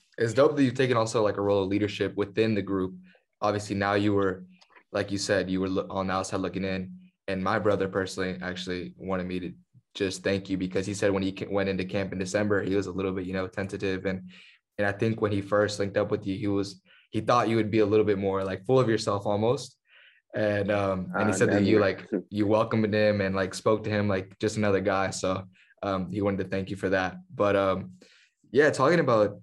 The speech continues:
Speaker 1: the U S M N T, someone asked us, <laughs> and I, we already talked to you about it, but who runs the group chat? Like, who's the leader of that stuff? Dinner reservations, stuff like that. Who,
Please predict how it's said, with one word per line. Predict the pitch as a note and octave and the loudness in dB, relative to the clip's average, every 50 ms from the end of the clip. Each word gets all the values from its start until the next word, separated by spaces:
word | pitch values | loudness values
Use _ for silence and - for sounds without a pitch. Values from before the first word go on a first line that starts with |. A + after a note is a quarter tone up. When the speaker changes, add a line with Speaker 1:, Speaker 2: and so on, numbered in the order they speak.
| _ - | _ -10
Speaker 1:
the | - G2 | -2 0
U | G2+ G#2 G#2 | 2 2 2
S | G2+ - | 2 2
M | G#2 F#2+ | -2 -2
N | F#2 F#2 | -2 -4
T, | - - G2+ F#2 | -4 -2 -2 -2
someone | F2+ - - A2 A#2+ A#2+ F#2 | -2 -2 0 0 2 2 0
asked | E2+ F#2+ G2 F#2+ - - - | 0 -2 -2 -4 -4 -4 -4
us, | F2 F2 F2+ - - - - _ _ _ _ | -4 -4 -4 -8 -12 -14 -16 _ _ _ _
<laughs> | _ - - | _ -10 -6
and | - G#2 G2 F#2 F2+ - - - - - _ _ _ _ - | -2 -2 -2 -2 -4 -10 -16 -20 -20 -20 _ _ _ _ -4
I, | G2+ G2+ F#2 - F2 G2+ | -2 -2 0 2 2 4
we | G#2 A2 | 4 6
already | A2 G#2+ G2+ G2+ | 4 4 2 2
talked | - G#2+ G#2 - - - - _ - | 0 -2 -2 -4 -6 -14 -20 _ -6
to | - A2 | -2 2
you | G#2 F#2+ | 2 2
about | F#2 F2 F2+ F2 F2+ | 2 2 0 0 0
it, | F2+ F2 F2 | 0 0 0
but | F2 F#2 F2+ | 0 -2 0
who | - C#3 D3 | 4 4 4
runs | E3 F3 F3+ E3 C3+ A#2 | 4 4 2 2 2 0
the | A#2 | -2
group | G2 A2+ B2+ C3 C3 | 0 2 0 0 2
chat? | - A#2 G2+ F#2+ | 2 0 2 2
Like, | F#2 F#2+ G2 G#2 | 0 0 0 0
who's | C3+ C#3+ C#3 | 0 2 2
the | C3 A2+ | 2 2
leader | G#2 A2+ A#2 A#2 A2+ | 2 2 2 4 2
of | A2 G#2 | 4 4
that | A2 G#2+ G#2 G#2+ | 2 2 2 2
stuff? | - A2 G#2+ G2+ | 2 2 2 2
Dinner | G2+ A#2+ A#2+ A#2+ | 2 2 2 4
reservations, | A#2 A2+ A2 G#2+ G2+ G2 G2 G#2+ G#2 - G#2+ F#2+ | 4 4 4 2 2 2 2 0 0 -2 -4 -4
stuff | - - G#2+ G#2+ - | -2 -2 -2 0 -2
like | G#2 F#2+ F#2 | -2 -2 -2
that. | - F#2+ F#2+ G2 | -2 0 0 0
Who, | - A#2 A#2+ | -2 -2 -4